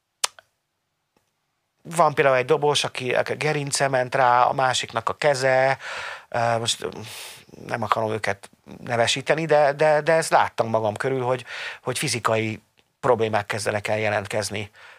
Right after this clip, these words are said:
a dobosoknál. Én nálam is elkezdtek jelentkezni, lett egy ilyen, ilyen, ö,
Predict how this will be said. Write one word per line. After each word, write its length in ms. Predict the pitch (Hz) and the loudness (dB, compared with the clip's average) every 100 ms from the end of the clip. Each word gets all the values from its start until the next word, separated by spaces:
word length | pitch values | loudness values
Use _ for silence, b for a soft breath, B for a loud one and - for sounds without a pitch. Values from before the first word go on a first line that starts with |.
| B - | B -6
a 180 | 87 98 | -2 -2
dobosoknál. 840 | - 131 135 143 147 143 135 127 | -2 0 0 2 0 0 2 2
Én 220 | - 156 | 2 0
nálam 320 | 135 127 113 | 4 4 4
is 120 | 110 113 | 2 -2
elkezdtek 560 | 107 104 - 98 - - - - | -2 -4 -4 -6 -6 -16 -16 -8
jelentkezni, 720 | 139 139 131 131 113 127 123 | -4 -2 -2 -2 -2 -4 -4
lett 240 | 127 120 101 | -2 -2 -4
egy 160 | 101 | -6
ilyen, 340 | 117 98 - - B B B | -8 -10 -12 -16 B B B
ilyen, 320 | 117 107 98 107 | -8 -6 -4 -4
ö, 320 | - 120 | 0 2